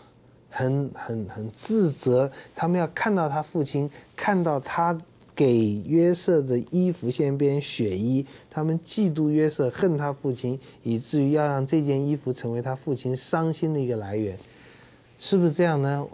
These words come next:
有可能，但是 <laughs> 这个太复杂了，他们不一定有这样的心。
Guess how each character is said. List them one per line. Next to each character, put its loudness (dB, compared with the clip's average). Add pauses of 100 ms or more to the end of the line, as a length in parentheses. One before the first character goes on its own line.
(120)
有 6
可 2
能， 2
但 4
是 2 (100)
<laughs> -16
这 2
个 2
太 0
复 -2
杂 -2
了， -8 (340)
他 0
们 0
不 2
一 4
定 2
有 -2
这 -4
样 -4
的 -6
心。 -8